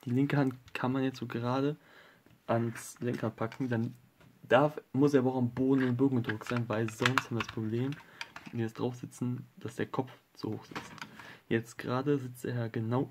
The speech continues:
drunter, also der ist kein Platz. Der darf jetzt keine hohen Haare haben, also ein bisschen erhöhte Haare, dann passt er schon nicht mal rein. Oder sagen wir mal so ein Star Wars Helm, passt auch schon nicht mehr.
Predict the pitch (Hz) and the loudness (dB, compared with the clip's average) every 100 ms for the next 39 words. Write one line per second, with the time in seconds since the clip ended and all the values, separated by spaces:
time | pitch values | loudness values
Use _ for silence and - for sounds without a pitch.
0 | - - 123 135 143 143 185 - _ _ | -8 -4 0 0 0 -2 -4 -14 _ _
1 | _ _ 120 120 - _ _ - 113 - | _ _ -8 -8 -10 _ _ -4 -4 0
2 | 113 - - - _ _ _ _ _ - | -4 -4 -12 -16 _ _ _ _ _ -6
3 | 117 120 113 - 131 135 135 - _ - | -4 -4 -6 -2 2 2 2 -2 _ -20
4 | _ - 127 117 120 127 107 110 120 113 | _ -4 -2 0 0 -2 -2 -4 -4 -4
5 | 113 120 120 117 110 120 123 117 120 113 | -6 -6 -4 -2 -2 -4 -4 -4 -4 -4
6 | 123 123 - - - _ 117 123 123 120 | -6 -8 -18 -20 -20 _ -2 -2 0 -2
7 | 123 123 120 - 123 110 110 - 120 117 | -2 -4 -4 -4 -4 -4 -8 -6 -4 -2
8 | 117 117 120 113 117 117 110 - - - | -2 0 0 0 -4 -4 -6 -10 -20 -20
9 | _ _ _ _ _ - 113 107 - 110 | _ _ _ _ _ -6 -4 -4 -6 -6
10 | 113 120 - _ _ - 120 120 107 - | -6 -8 -16 _ _ -10 -8 -6 -8 -10
11 | - - | -18 -20